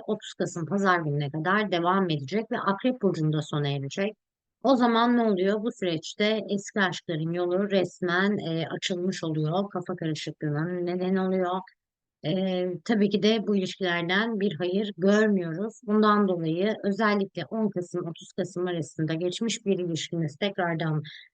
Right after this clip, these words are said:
e, karşınıza çıkarsa, ararsa, sorarsa, mesaj atarsa çok temkinli olun. E,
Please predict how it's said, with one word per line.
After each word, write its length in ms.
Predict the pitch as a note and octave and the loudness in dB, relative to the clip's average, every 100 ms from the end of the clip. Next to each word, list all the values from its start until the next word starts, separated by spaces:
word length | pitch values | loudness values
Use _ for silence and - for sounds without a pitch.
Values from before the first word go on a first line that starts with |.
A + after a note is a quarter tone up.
| - | -2
e, 180 | E3 D#3+ | 0 2
karşınıza 580 | G3+ G#3 G3 D#3+ D3 D3+ | 2 0 2 0 0 -4
çıkarsa, 600 | - F#3+ F3+ F3+ F#3+ - | -2 2 2 2 -2 0
ararsa, 420 | E3 D#3 D#3 F3+ | 0 0 0 -6
sorarsa, 500 | F3+ D3+ C#3 F3 F#3 | -4 -2 -2 -2 -4
mesaj 420 | E3+ D#3 F3 F3 | -2 -2 -2 -4
atarsa 460 | F#3 F3+ E3+ G#3+ G#3 | -2 0 0 0 -4
çok 200 | G#3+ - | -4 -2
temkinli 460 | F#3 E3+ E3+ E3 | -2 0 -2 -2
olun. 400 | D3 D#3 F#3 B3 B3 - _ _ F#3 | 0 0 2 2 -2 -16 _ _ 0
E, 520 | F#3 F#3 F#3 F#3 | 2 2 0 0